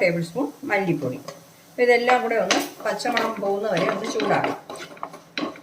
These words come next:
ഫ്ലെയിം തീരെ കുറച്ച് വെച്ചിരിക്കുകയാണ് കേട്ടോ. ഈ ചട്ടിയിലെ ചൂട് കൊണ്ട് തന്നെ ഇത് പെട്ടെന്ന് ചൂടായിക്കോളും. എളുപ്പമാണ്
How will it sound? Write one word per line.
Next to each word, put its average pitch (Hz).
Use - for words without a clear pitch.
ഫ്ലെയിം 247
തീരെ 269
കുറച്ച് 254
വെച്ചിരിക്കുകയാണ് 196
കേട്ടോ. 156
ഈ 208
ചട്ടിയിലെ 226
ചൂട് 240
കൊണ്ട് 247
തന്നെ 226
ഇത് 220
പെട്ടെന്ന് 214
ചൂടായിക്കോളും. 180
എളുപ്പമാണ് 262